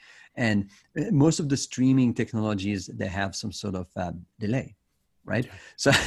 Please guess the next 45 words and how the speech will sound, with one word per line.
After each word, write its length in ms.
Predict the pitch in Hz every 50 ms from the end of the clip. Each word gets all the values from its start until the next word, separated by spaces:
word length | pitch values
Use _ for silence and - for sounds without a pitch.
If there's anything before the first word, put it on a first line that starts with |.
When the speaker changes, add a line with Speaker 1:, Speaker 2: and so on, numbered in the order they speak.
| -
Speaker 1:
<laughs> 220 | - 208 208 180 139
so 200 | - - 135 123
how 220 | 110 127 151 170
do 80 | 165 175
you, 300 | 165 160 151 143 131 - - - - - -
how 240 | - - - 139 165
do 100 | 165 175
you 120 | 180 170
get, 280 | 135 123 131 127 120 113
like, 260 | 120 113 113 110 -
people, 640 | - 120 117 113 - 110 98 101 101 104 101 98 104
you 120 | 110 107 101
know, 120 | 98 98
doing 200 | 98 104 98 95
stuff 280 | - - - 101 - -
like 180 | 95 95 95 101
live 280 | 98 98 101 104 - -
polling 420 | 110 107 104 98 92 95 95 -
when, 160 | - - 98 - - -
<laughs> 100 | - -
you 100 | 139 113 - -
know, 100 | 123 117 - - - - _ _ - -
you've 120 | - 113 104
got 120 | 123 117
a 40 | 110
f-, 200 | 101 - - - 110
f-, 180 | 110 - - _
ten, 240 | - 117 110 113 113
ten 200 | - 113 110 110
second 760 | 107 - - 107 - 107 104 104 101 104 107 - 107 - - - - _ _ 110
difference? 500 | 110 113 110 _ - 104 104 104 110 - - - - - - -
And 120 | 123 117
then 140 | 113 131 131
there's 180 | 127 127 120 110
these 200 | - 120 - 135
other 180 | 139 156 185
things, 300 | 190 - - 107 95 90
which 120 | 101 98 104
is 120 | 107 95
just, 260 | - 107 98 90 -
like, 180 | - 98 95 -
a 60 | 95
physical 300 | - - 98 107 - 101
barrier, 420 | 90 85 98 101 101 120 123 110 95
like, 340 | 95 92 92 90 - -